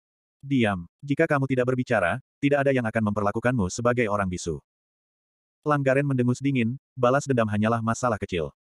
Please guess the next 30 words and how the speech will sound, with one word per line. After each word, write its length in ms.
Menjelajahi 480
dunia 240
rahasia 400
ini 160
dan 160
mendapatkan 400
buah 160
panjang 320
umur 240
adalah 400
hal 160
yang 160
paling 240
penting. 400
Kita 240
tidak 240
bisa 160
ditunda 320
oleh 320
hal-hal 240
lain." 280
Sebagai 400
patriark 400
suku 240
serigala, 480
dia 160
sudah 160
hidup 240
lama 240
sekali. 400